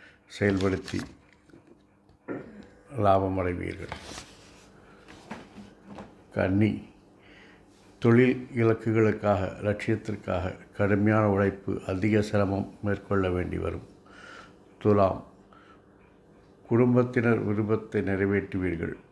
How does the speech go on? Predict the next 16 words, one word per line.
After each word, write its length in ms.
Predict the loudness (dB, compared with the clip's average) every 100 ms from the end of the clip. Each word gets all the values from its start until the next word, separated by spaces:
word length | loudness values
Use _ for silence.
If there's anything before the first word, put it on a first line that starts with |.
| _ -20 -20 -20 -4
செல்வாக்கினை 600 | 0 2 2 2 -2 -2
காப்பாற்ற 800 | 0 0 0 -6 -6 -4 -6 -6 -14 -20 -20 -20 -20 -20 -20
சிறிது 420 | 0 2 2 -2
பொருட்செலவு 840 | 2 2 2 2 2 4 2 -2 -6 -4
அலைச்சல்களை 600 | -2 -2 -2 -2 -2 -2
நீங்கள் 400 | -4 -6 -6 -10 -12 -20 -20 -10
மேற்கொள்ள 480 | -6 -6 2 4 4
வேண்டி 320 | 2 -2 -4
வரும். 260 | -6 -8 -12 -20 -20 -20 -20 _ -20 -20 -20 -20 -20 -20 -20 -20 -20 -20 -20 -20 -20 -20 -12 -2
வி-, 260 | 0 0 -4 2
விருச்சிகம். 560 | 2 2 2 2 2 -4 -18 -20 -20 -20 -20 -20 -20 -20 -20 -18 -4
உறவினர் 560 | 2 4 6 4 2
வருகை 400 | 0 -2 0 0 -2 -8 -20 -20 -20 -20 -20 -20 -2
சங்கடங்களை 680 | 0 2 4 4 4 0 0
தரும். 300 | -6 -8 -10 -14 -6
அதனால் 500 | -4 0 0 -2